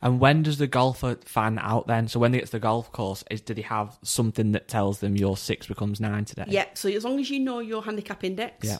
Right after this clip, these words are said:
Speaker 2: uh, there will be display charts available. Uh, you might even get a look-up app on your phone that works out what the,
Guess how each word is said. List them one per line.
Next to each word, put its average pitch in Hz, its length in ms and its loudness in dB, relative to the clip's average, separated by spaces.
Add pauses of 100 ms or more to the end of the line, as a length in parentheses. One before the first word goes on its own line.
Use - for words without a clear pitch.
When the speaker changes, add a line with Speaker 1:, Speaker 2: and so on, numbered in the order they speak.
(160)
Speaker 2:
uh, 180 240 -2
there 180 220 -2
will 185 120 -2
be 180 500 -2
display 202 360 -4
charts 214 500 -2
available. 202 600 -4 (320)
Uh, 175 320 -2
you 190 140 -6
might 208 200 0
even 202 160 -4
get 180 140 -4
a 185 60 -2
look-up 190 480 -8
app - 240 -6
on 190 100 -6
your 185 80 -6
phone 190 380 -6 (160)
that - 80 -10
works 180 360 -4
out 180 120 -4
what 180 200 -6
the, 180 340 -4